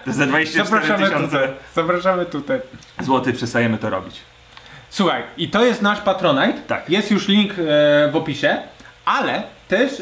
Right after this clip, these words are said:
Speaker 1: ob-, odpaliliśmy drugą opcję, bo to jest subskrypcyjny,
Speaker 2: Mhm.
Speaker 1: że to ludzie co miesiąc płacą.
Speaker 2: Tak.
Speaker 1: A są też tacy ludzie, którzy oglądają streama teraz,
Speaker 2: Tak.
Speaker 1: mają takie, ja bym chciał wspomóc, e, wspomóc tych ludzi, szczególnie Szumiego i jego edukację. Gdzie mogę wpłacić pieniądze?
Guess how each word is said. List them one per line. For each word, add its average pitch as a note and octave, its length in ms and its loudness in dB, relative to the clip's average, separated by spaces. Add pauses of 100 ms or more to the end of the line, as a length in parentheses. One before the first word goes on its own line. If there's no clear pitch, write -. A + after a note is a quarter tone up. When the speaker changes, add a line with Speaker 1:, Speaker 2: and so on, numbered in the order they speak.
(400)
Speaker 1:
ob-, E3+ 260 2
odpaliliśmy G#3 500 2
drugą A3 400 4
opcję, A#2 300 -12 (580)
bo D3+ 100 -2
to A#3+ 80 2
jest C4+ 160 2
subskrypcyjny, G#3 840 0 (260)
Speaker 2:
Mhm. A#2 420 -4
Speaker 1:
że D#3+ 120 0
to F3 120 4
ludzie F#3 260 4
co F#3+ 140 0
miesiąc D3 340 -2
płacą. A#2 340 -8 (160)
Speaker 2:
Tak. A2+ 180 0
Speaker 1:
A D3 80 -2
są C4+ 160 2
też C4+ 140 2
tacy G#3+ 240 0
ludzie, G#3 240 2
którzy G3 240 0
oglądają F#3+ 500 2
streama F3+ 320 -2
teraz, E3 360 2
Speaker 2:
Tak. - 220 -14
Speaker 1:
mają F3+ 240 0
takie, F#3 320 0 (300)
ja B3 120 0
bym C#4 140 2
chciał B3+ 380 0 (100)
wspomóc, C#4+ 500 2 (300)
e, C3+ 260 2
wspomóc C4 400 2
tych - 180 -4
ludzi, E3 440 2 (160)
szczególnie B3 400 2
Szumiego A3+ 420 4
i A#3 80 4
jego G#3 320 2
edukację. D#3+ 580 -2
Gdzie G#3+ 220 0
mogę B3 300 2
wpłacić F3+ 360 -2
pieniądze? D3 500 -2